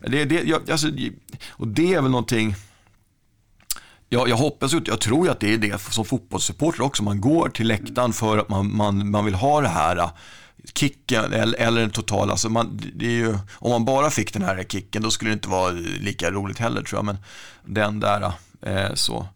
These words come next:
Samtidigt som jag tror att man som, som för-, man leder ett lag, känner att man bygger upp det här under en längre tid, en vecka ut och vecka in, och man, man har en plan hur man fan ska angripa matchen, och sen så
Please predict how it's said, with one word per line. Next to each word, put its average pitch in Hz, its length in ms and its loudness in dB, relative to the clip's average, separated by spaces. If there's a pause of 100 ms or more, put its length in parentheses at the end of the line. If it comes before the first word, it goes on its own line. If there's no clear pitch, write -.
(200)
Samtidigt 120 380 0
som 117 60 -4
jag 113 100 -2
tror 117 100 0
att - 80 -4
man 110 140 0
som, 107 260 -2
som 101 480 -2 (260)
för-, 104 260 -2
man 104 340 0
leder 104 320 2
ett 98 60 -4
lag, 117 240 0
känner 110 420 2
att 113 100 -2
man 101 160 0
bygger 104 240 2
upp 123 260 -2
det 107 80 -2
här 98 120 2
under 95 260 0
en 95 140 -2
längre 98 320 0
tid, 104 400 0
en 95 60 -2
vecka 104 360 -2
ut 98 180 -2
och 104 60 -2
vecka 101 300 -2
in, 101 260 0
och 98 80 -2
man, 101 180 0 (320)
man 104 140 -2
har 107 180 2
en 110 160 0
plan 107 480 2
hur 104 60 0
man 104 100 0
fan 101 260 -2
ska - 140 -2
angripa 101 400 -2
matchen, 101 560 -2
och 98 80 -4
sen 101 120 -4
så 101 140 -2